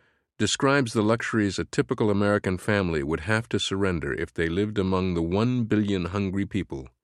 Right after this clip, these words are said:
in the two-thirds world. We begin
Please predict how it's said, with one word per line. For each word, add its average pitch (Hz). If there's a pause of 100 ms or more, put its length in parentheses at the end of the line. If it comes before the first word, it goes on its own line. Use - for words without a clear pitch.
(140)
in 87
the 82
two-thirds 90
world. 76 (1200)
We 98
begin 117